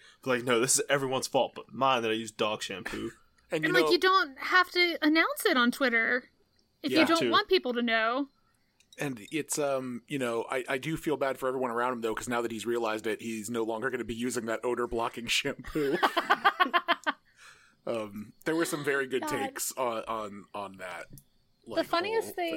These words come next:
Speaker 2: thing.
Speaker 3: to me, of the, like, the funniest, like, regarding the takes, is that this was one of those things, and I think this happened with Bean Dad, too, where it took a long time for me to find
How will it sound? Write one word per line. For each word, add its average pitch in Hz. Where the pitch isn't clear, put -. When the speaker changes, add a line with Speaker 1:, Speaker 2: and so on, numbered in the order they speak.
Speaker 2:
thing. 285
Speaker 3:
to 294
me, 262
of 247
the, 247
like, 254
the 247
funniest, 277
like, 262
regarding 269
the 247
takes, 233
is 277
that 262
this 302
was 359
one 349
of 311
those 302
things, 269
and 277
I 277
think 349
this 349
happened 302
with 262
Bean 254
Dad, 233
too, 240
where 262
it 294
took 359
a 285
long 277
time 277
for 285
me 269
to 269
find 254